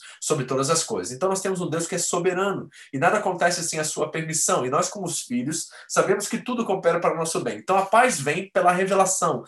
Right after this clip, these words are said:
Ela não vem através das circunstâncias. De fato, ela é incircunstancial. Então, quando nós temos paz,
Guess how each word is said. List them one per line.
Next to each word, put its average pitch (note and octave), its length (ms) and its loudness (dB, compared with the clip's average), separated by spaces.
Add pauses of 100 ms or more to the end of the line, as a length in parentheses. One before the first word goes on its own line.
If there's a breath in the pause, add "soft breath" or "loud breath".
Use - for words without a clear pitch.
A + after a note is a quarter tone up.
(200 loud breath)
Ela E3 140 8
não F#3+ 140 4
vem G#3 140 2
através D3+ 420 2
das B2+ 140 0
circunstâncias. G#2 760 -6
De - 120 -8
fato, - 500 2 (260 loud breath)
ela B2+ 200 8
é E3+ 280 4
incircunstancial. E3+ 1300 -2 (320 loud breath)
Então, E3+ 480 4
quando A#3+ 440 2
nós D3+ 280 4
temos B2 500 -4
paz, - 640 2